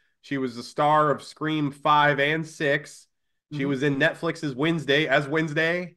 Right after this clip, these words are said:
Speaker 1: okay? She's huge right now.
Speaker 2: Okay.
Speaker 1: She exited Scream seven, so she quit. Uh, that was because Melissa Barrera, who was, uh,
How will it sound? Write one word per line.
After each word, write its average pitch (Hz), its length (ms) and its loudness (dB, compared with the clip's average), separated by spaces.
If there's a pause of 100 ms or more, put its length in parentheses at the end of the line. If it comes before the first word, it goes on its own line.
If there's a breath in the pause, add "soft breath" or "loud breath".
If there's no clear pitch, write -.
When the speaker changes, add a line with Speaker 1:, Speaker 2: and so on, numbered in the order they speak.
(120)
Speaker 1:
okay? 165 440 -2
She's 135 180 -6
huge 180 400 -4
right 147 220 2
now. 156 480 0 (160)
Speaker 2:
Okay. 165 320 -8 (580)
Speaker 1:
She 180 300 -4
exited 170 600 2 (120)
Scream 170 360 -2
seven, 160 440 0 (340)
so 135 160 -2
she 151 160 -8
quit. - 440 2 (640)
Uh, 131 240 0
that 151 200 2
was 156 120 -4
because 160 380 -2
Melissa 139 840 0
Barrera, 143 680 2 (120)
who 143 120 0
was, 123 460 -2 (300)
uh, 117 300 0